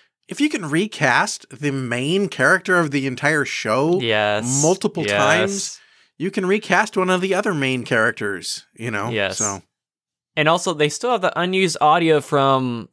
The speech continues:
Speaker 2: that alternate story where Eugene was gonna leave again with his father, which had Tom and Bernard in it.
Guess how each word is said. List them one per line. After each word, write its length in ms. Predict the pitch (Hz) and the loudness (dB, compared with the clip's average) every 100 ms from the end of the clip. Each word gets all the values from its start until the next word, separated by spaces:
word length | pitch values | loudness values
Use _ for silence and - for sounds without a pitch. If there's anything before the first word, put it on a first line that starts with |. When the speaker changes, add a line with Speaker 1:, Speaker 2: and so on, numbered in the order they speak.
| _ | _
Speaker 2:
that 220 | 135 131 - | 0 0 0
alternate 520 | 135 139 156 139 127 | -2 -2 -6 -10 -8
story 400 | - - 139 143 | -8 -4 0 0
where 220 | 127 123 | 2 0
Eugene 320 | 123 123 131 | 0 -2 0
was 180 | 131 170 | 2 2
gonna 140 | 160 | 0
leave 160 | 131 127 | 2 2
again 300 | 113 120 117 | 2 0 2
with 140 | 139 165 | 2 0
his 140 | 135 | -4
father, 640 | - 107 104 107 107 107 - _ _ _ | 2 2 4 2 0 -4 -10 _ _ _
which 200 | - - | -10 -6
had 360 | 147 151 135 127 | 0 2 2 0
Tom 280 | 135 127 131 | -2 0 0
and 120 | 120 | -4
Bernard 680 | 117 120 127 127 123 120 - _ _ _ _ _ _ - | -2 2 4 4 2 -2 -10 _ _ _ _ _ _ -2
in 160 | 110 | 0
it. 440 | 107 107 - - | 2 0 -4 -16